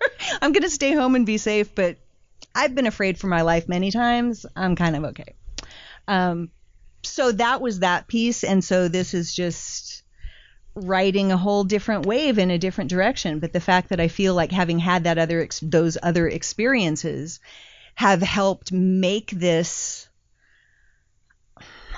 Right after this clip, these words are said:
I don't know what the word is, I mean, not necessarily more palatable, but I mean, a little bit easier to navigate. And it's still, like, so hard, even though I'm reasonably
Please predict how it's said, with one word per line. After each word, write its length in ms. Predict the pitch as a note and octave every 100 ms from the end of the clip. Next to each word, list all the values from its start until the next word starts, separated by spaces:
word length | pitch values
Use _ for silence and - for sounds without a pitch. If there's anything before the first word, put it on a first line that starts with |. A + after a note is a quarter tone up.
| -
I 60 |
don't 100 | F#3+
know 80 | F#3+
what 140 | F3 F3+
the 60 |
word 240 | E3 C4+ A#3
is, 120 | D#3
I 40 | F3
mean, 140 | F3+
not 120 | F3+
necessarily 440 | E3+ F3+ F3+ F3+ F3+
more 180 | E3+
palatable, 760 | C#3 - - C#4+ C4+ F#3+ E3 D#3
but 120 | D#3+
I 80 | D#3+
mean, 140 | E3+
a 40 | E3+
little 280 | F3 G3+ G3
bit 180 | F3+ -
easier 400 | F#3+ F#3+ F#3 E3
to 100 | E3
navigate. 520 | D#3 F3+ G#3+ D4 E4
And 120 | G#3
it's 180 | C4 G#4
still, 720 | - - - D4+ D4 D3+ B2 A#2+
like, 240 | F#3+ F3
so 440 | - - - A#3 G3
hard, 480 | F3 E3 G#2+ - -
even 300 | - G#3 B3
though 180 | A#3 G3+
I'm 360 | F#3 F3 E3+ D#3+
reasonably 720 | E3+ F3+ E3+ E3+ D#3+ D#3+ D3+